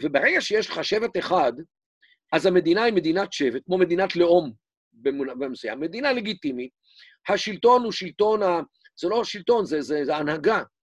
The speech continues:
אה, שהיא בעצם ההנהגה המסורתית שהנהיגה את השבט כבר לפני מאתיים שנה, כשרכבו על גמלים במדבר.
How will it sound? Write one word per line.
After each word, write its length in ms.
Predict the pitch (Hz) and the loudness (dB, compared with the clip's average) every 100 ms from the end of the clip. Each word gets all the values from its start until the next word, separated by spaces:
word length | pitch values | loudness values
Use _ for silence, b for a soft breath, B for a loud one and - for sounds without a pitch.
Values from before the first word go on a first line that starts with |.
| _ _ b b _ - | _ _ b b _ -4
אה, 280 | 156 160 160 | -2 0 -2
שהיא 360 | 147 - 160 240 | -2 0 0 2
בעצם 420 | 180 196 214 190 | 4 4 4 0
ההנהגה 280 | 156 139 175 | -2 -2 0
המסורתית 680 | 202 190 180 143 - 220 180 | 0 -2 -4 -6 -6 -10 -10
שהנהיגה 920 | - 165 156 151 147 143 135 208 214 185 | -6 -2 -2 -2 -4 -4 -2 4 6 6
את 120 | 156 | 4
השבט 340 | - 190 170 | 0 0 0
כבר 120 | - 147 | -4 -6
לפני 280 | 135 175 | -6 -4
מאתיים 420 | 180 147 185 190 165 | -4 -2 0 0 0
שנה, 340 | 170 180 175 - _ _ _ _ _ _ - | -4 -4 -6 -10 _ _ _ _ _ _ -6
כשרכבו 460 | - 170 123 156 | -2 -2 2 6
על 80 | 208 | 6
גמלים 380 | 165 170 175 208 | 6 4 2 2
במדבר. 520 | 185 165 139 120 107 | 0 -2 -4 -4 -4